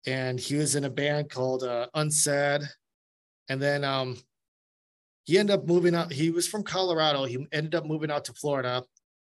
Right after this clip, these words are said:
and he's, he ended up, uh, joining or starting a band that, that was the band called New Era.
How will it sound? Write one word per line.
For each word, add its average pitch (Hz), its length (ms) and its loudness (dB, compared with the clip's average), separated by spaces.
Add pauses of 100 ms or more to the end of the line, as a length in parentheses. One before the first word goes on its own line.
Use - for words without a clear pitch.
(360)
and 135 260 0
he's, 127 240 -4 (480)
he 147 240 -4
ended 156 220 0
up, 156 160 0 (1120)
uh, 131 300 -2 (340)
joining 156 400 0
or 147 80 0
starting 151 340 0
a 135 40 -4
band 135 500 -2
that, 127 120 -6
that 139 80 -2
was 143 140 -4
the 131 80 -12
band 139 260 -6
called 127 160 -10
New 170 160 0
Era. 127 380 -4